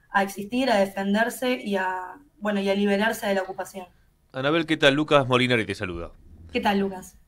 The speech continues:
Speaker 2: En Argentina hay, bueno, una gran comunidad judía, que hay debates, ¿no? De hecho, han salido muchos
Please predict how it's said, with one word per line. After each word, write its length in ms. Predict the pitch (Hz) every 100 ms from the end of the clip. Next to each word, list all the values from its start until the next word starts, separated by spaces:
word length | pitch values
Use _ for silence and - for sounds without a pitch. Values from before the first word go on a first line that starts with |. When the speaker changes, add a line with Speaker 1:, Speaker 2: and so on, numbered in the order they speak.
| _ _ _ _ _ _ _ _ _ -
Speaker 2:
En 180 | 156 165
Argentina 840 | 170 180 175 226 233 214 170 139
hay, 160 | 139 139
bueno, 320 | 123 117 113
una 340 | 120 135 127 123
gran 280 | 120 139 135
comunidad 360 | 123 123 131
judía, 760 | 127 135 139 147 143 147 165 165 - - - _ - -
que 100 | 110
hay 80 | 117
debates, 800 | 113 139 135 - 135 147 - 117
¿no? 160 | 117
De 100 | 123
hecho, 140 | 117 113
han 80 |
salido 300 | 107 107 110
muchos 1000 | 104 110 107 113 98 92 87 85 - -